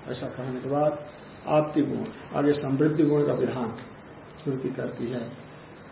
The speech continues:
ये सभी के प्राप्त कराने वाला होता है ओंकार, ये काम बताना है। इसके लिए कुछ भूमिका के रूप में कहा, कतमारिक, कतमारिक, कतमत साम, कतमत साम, कतम उद्गीत, कतम उद्गीत,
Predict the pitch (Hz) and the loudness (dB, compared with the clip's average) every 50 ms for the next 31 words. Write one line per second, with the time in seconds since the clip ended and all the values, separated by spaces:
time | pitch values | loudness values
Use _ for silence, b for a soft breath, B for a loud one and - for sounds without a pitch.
0 | - - - - 202 - - - 143 135 156 170 170 170 165 - - 139 131 131 | -16 -14 -6 -2 0 0 2 4 4 6 10 10 10 10 8 4 4 4 4 4
1 | 131 - - - - 139 135 131 131 127 131 127 123 120 117 113 113 110 - 127 | 4 2 0 2 2 2 2 2 0 0 2 2 2 4 4 2 2 0 -2 -4
2 | 127 131 123 123 120 117 117 120 117 123 123 120 123 123 120 - - - - - | -4 -4 -6 -6 -6 -6 -8 -6 -6 -4 -2 -2 -2 -2 -4 -4 -8 -10 -8 -4
3 | - 123 123 120 117 123 123 135 135 131 143 156 180 180 - - - 156 131 117 | -2 -2 -2 -2 -2 -2 -2 -2 0 0 2 4 4 4 2 2 4 4 6 6
4 | 131 - - - 131 123 104 101 113 120 120 135 147 143 123 120 120 127 127 127 | 4 4 2 0 0 -2 -2 0 0 2 4 4 4 4 4 4 4 4 4 4
5 | 127 127 127 - 123 113 113 113 131 135 123 - - - - - - - - - | 2 2 2 0 -2 -2 0 0 2 2 2 2 0 -4 -10 -12 -14 -16 -16 -16
6 | - - - 135 135 - 139 139 143 135 131 127 131 147 147 - - - - - | -8 0 2 2 4 4 4 4 4 4 6 6 6 6 4 4 0 -4 -6 -4
7 | - 120 117 120 123 123 120 127 147 - - - - - - - - - - - | -2 0 0 2 2 2 2 2 0 0 -2 -4 -10 -12 -14 -14 -16 -16 -16 -16
8 | - - - - - 127 - 127 135 139 135 - - - 127 120 123 123 127 139 | -16 -14 -6 0 0 2 2 2 2 0 0 0 -2 0 0 2 2 2 0 -2
9 | 139 - - 120 110 117 113 135 131 - - - 123 117 117 120 127 135 135 135 | -2 -2 -4 -4 -4 -4 -4 -4 -6 -6 -6 -6 -6 -4 -2 -2 -2 -2 -2 -4
10 | - - - - - - - - - - - - - - - - - - - - | -6 -8 -12 -14 -14 -16 -16 -16 -16 -16 -16 -16 -16 -16 -14 -12 -12 -10 -8 -6
11 | - 127 123 - - 139 - 147 139 147 147 147 - - - 127 127 127 123 127 | -6 -6 -4 -2 -2 0 2 4 4 4 4 4 2 2 0 -2 -2 -2 -2 0
12 | 139 135 131 127 127 - - 127 127 127 127 - 127 120 120 120 - | 0 0 0 -2 -2 -4 -4 -4 -4 -4 -4 -6 -6 -4 -4 -4 -2